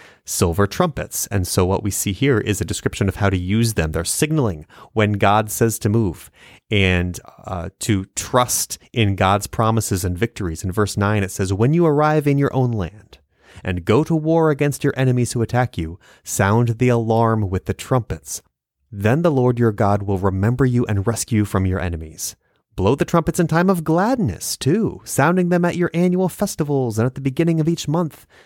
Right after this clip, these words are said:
And blow the trumpets over your burnt offerings and peace offerings.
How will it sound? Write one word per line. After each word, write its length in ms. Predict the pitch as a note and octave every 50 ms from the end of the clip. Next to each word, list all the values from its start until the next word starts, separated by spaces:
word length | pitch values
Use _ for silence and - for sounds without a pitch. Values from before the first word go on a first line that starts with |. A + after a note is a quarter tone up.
| _ _ _ _ _ _ _ _ -
And 260 | A#2 A#2 A2 G2+ -
blow 260 | G#2 G#2+ B2 D3+ E3
the 120 | D#3+ D#3+
trumpets 380 | - - E3+ E3 - D#3 - -
over 180 | D#3 D3 D3 D3+
your 120 | D#3 D#3
burnt 280 | B2+ D3+ D#3+ D#3+ C#3+ D3+
offerings 560 | C#3+ D3+ D3 - - C3+ A#2+ A2+ G#2 F#2+ A2
and 120 | G2+ F#2+
peace 300 | - - D3 D3+ C#3 -
offerings. 640 | C3+ A#2 G#2 - - - E2+ D#2+ D#2+ - - -